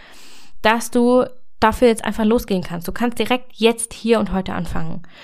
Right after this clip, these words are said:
und mach das wirklich. Mach das wirklich, um deine Energie zu steigern. Und wenn du keinen Plan hast, was übrigens Prokrastination krass begünstigt, also wenn du planlos bist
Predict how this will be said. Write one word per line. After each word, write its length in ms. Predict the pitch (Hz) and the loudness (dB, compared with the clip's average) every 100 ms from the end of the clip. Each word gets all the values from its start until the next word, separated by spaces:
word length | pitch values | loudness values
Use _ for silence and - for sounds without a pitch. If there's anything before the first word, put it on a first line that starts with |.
| - | -6
und 160 | - 190 | 0 2
mach 180 | 208 | 2
das 220 | - 170 - | 0 -4 -4
wirklich. 480 | 180 175 170 - - | -6 -6 -10 -8 -2
Mach 180 | 202 190 | -2 -2
das 160 | 214 | -2
wirklich, 360 | 208 196 185 - | -2 -2 -4 -2
um 160 | 190 | -2
deine 240 | 196 180 180 | 0 0 -2
Energie 340 | 175 170 175 | -4 -6 -8
zu 100 | - | -8
steigern. 500 | - 180 170 170 175 - _ - - - - - - - | -8 -6 -6 -8 -10 -14 _ -20 -20 -16 -14 -14 -14 -6
Und 160 | 208 208 | 0 4
wenn 140 | 240 | 4
du 80 | 247 | 4
keinen 340 | 220 214 202 | 2 0 0
Plan 420 | 196 226 262 311 | 0 2 2 2
hast, 320 | 220 180 190 - - - - - - - _ _ - - | 2 0 -2 -10 -20 -20 -20 -20 -20 -20 _ _ -12 -4
was 180 | 202 | -4
übrigens 440 | - 226 226 214 208 | 0 2 4 2 0
Prokrastination 720 | 214 214 208 208 196 214 208 | -4 -4 -2 -2 -2 -2 -4
krass 240 | - 208 | -2 -2
begünstigt, 580 | 202 190 226 226 180 170 | -2 -2 -2 -2 -4 -4
also 200 | 175 185 | -4 -2
wenn 120 | 185 | -2
du 80 | 180 | -2
planlos 640 | - 208 233 269 208 185 | -2 2 4 4 0 0
bist 360 | - 180 180 | 0 -2 -2